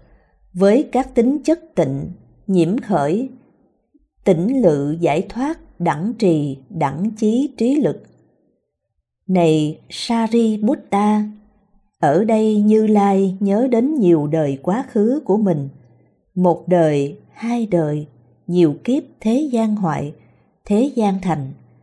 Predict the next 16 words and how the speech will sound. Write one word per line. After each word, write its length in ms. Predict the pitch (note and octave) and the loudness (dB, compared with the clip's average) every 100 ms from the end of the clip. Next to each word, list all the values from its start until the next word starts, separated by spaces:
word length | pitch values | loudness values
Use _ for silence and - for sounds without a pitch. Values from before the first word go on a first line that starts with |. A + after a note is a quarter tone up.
| _ _ _ _ _ _ | _ _ _ _ _ _
Như 260 | - B3 A#3+ | 0 4 4
vậy, 380 | G3+ C#3+ C3+ - - _ - | 4 4 2 -4 -14 _ 2
với 300 | F#3+ A#3 D4 | 4 4 2
các 260 | C#4 C4 - | -2 -2 2
tướng 220 | G#3+ D4 - | 2 2 2
chung 400 | G#3 G3+ G3 F#3 - | 2 4 0 -4 -2
và 220 | E3+ D3+ | 0 2
riêng, 380 | C3+ G3 G#3 G3 G3 - _ _ _ _ _ - | 2 2 4 2 -4 -14 _ _ _ _ _ 0
Như 240 | A3+ A3+ | 2 4
Lai 360 | G#3+ G#3 G3+ G3 | 4 2 2 2
nhớ 220 | F#3+ B3+ | 2 2
lại 480 | D4 F3+ C3+ C#3 - | 0 0 0 -2 -4
nhiều 280 | - F#3 E3 | 0 2 4
đời 300 | D#3+ D#3+ C#3 C3+ | 2 0 0 -2
quá 200 | F#3+ B3+ | -4 -2
khứ, 380 | A#3+ A#3 C#4 | -2 0 -2